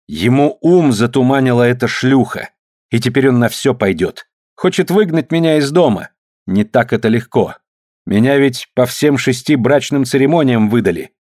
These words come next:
Меня на носилках принесли. Так просто это. Я им покажу. Судиться? Можно судиться. Если в уездном не выйдет, есть еще окружной».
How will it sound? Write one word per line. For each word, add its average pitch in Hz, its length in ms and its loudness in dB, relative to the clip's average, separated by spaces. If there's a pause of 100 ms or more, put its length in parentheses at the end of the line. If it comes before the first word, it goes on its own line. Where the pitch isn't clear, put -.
(180)
Меня 135 440 0
на 131 120 0
носилках 131 600 0
принесли. 104 580 -2 (320)
Так 135 260 -2
просто 202 560 0
это. - 360 -4 (320)
Я 90 240 -2
им 95 100 -2
покажу. 107 520 -4 (320)
Судиться? 127 760 -2 (300)
Можно 190 380 0
судиться. - 600 -2 (420)
Если 123 340 0
в 123 80 2
уездном 139 500 0
не 147 100 2
выйдет, 147 460 0 (100)
есть 127 280 0
еще 147 280 0
окружной». 139 600 0